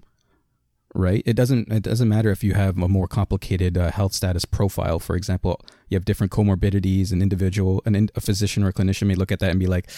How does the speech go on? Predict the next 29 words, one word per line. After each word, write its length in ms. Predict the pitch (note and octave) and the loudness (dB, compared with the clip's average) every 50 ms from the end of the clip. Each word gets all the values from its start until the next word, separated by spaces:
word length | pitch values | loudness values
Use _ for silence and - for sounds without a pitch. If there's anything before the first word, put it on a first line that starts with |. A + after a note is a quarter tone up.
| - - - - - - - - - - _ _ | -16 -16 -16 -18 -18 -18 -20 -20 -20 -20 _ _
"You 120 | - G2+ | 0 2
know, 180 | G2+ G2 F#2+ F#2+ | 2 4 4 4
that's 180 | G2 G2+ - - | 2 0 0 -2
a 40 | |
tough 320 | - - - G#2+ G2+ - - | -6 -4 -2 -2 -2 -2 -4
call. 400 | - - - G2+ G2 G2 G2 G2 | -6 -2 0 2 2 2 2 2
Maybe 280 | F#2 F#2 F#2+ F#2 G2 | 2 0 0 0 0
someone 340 | F#2+ - - G2 G2 G2 F#2+ | 0 0 0 2 2 2 0
with 140 | F#2 - - | 0 -2 -2
less 500 | F2+ F2+ F2+ F#2+ F#2 - - - - - - | -2 0 0 0 0 -2 -2 -4 -6 -6 -4
morbid 380 | F3 A2 G2+ F2+ G#2 G2 F2+ - | -2 0 0 0 0 -2 -2 -2
comorbidities 760 | - A2 F#2+ F#2+ F#2 F#2+ F#2 F2+ F#2 F2+ F#2 F#2 F#2+ F2+ F#2+ | -2 -2 0 0 0 0 0 0 0 2 2 2 2 0 0
would 140 | F#2 F2 - | -2 -2 0
be 320 | G2 F#2+ F2+ F#2 F#2+ - - _ | 0 0 0 0 -2 -4 -4 _
an 100 | - G#2 - | -4 -2 -2
easier 260 | - G#2 G2 G2 G#2 | 0 0 0 0 0
case 220 | F#2+ - G#2 F#2 - | -2 0 -2 -2 -2
to 100 | - G2 | -2 -2
save," 420 | - - B2+ G#2 - - - - _ _ _ _ - | -2 0 0 0 -2 -4 -8 -14 _ _ _ _ -2
right? 300 | G2+ F#2 F#2 A2 - - - _ _ _ - | 0 0 0 0 -2 -4 -8 _ _ _ -2
That 140 | A#2 G#2+ | 0 2
may 100 | G2+ G#2+ | 2 2
be 120 | G#2 A2 G#2+ | 2 2 0
the 100 | G2+ G2+ | 0 0
decision 400 | G2+ G2+ - - G2 F2+ F#2+ F2+ | -2 -2 0 -2 -2 0 0 0
that 100 | F2+ F2 | 0 0
one 140 | F2+ F2+ F2 | 0 -2 0
faces. 480 | - C3 D#3+ - - F2+ E2+ - - - - _ _ _ _ _ _ _ _ _ _ _ _ - - - | -2 -2 -2 -2 0 -2 -2 -2 -6 -10 -20 _ _ _ _ _ _ _ _ _ _ _ _ -6 0 0
But 220 | C#3 A2 F#2+ | 2 2 0